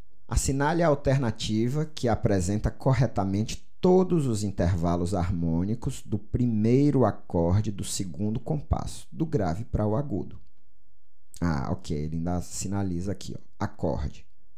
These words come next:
O que ele tá querendo é saber quais são os intervalos que tão aqui. É, eu tenho postado muita coisa sobre intervalo,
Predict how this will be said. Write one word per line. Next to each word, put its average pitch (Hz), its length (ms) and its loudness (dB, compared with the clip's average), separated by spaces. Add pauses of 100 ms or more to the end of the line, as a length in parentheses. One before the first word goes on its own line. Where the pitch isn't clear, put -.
(140)
O 82 60 -6
que 82 120 -6
ele 82 120 -2
tá 85 160 -4
querendo 90 380 -4
é 98 40 -2
saber 92 580 -2
quais 123 240 -4
são 120 400 -4 (100)
os 98 160 -6
intervalos 90 840 -4 (460)
que - 140 -6
tão 92 240 -2
aqui. - 340 -6 (540)
É, 90 340 2
eu 95 60 4
tenho 113 180 0
postado 120 420 4
muita 127 360 2
coisa 104 260 2
sobre 104 300 0
intervalo, 98 600 2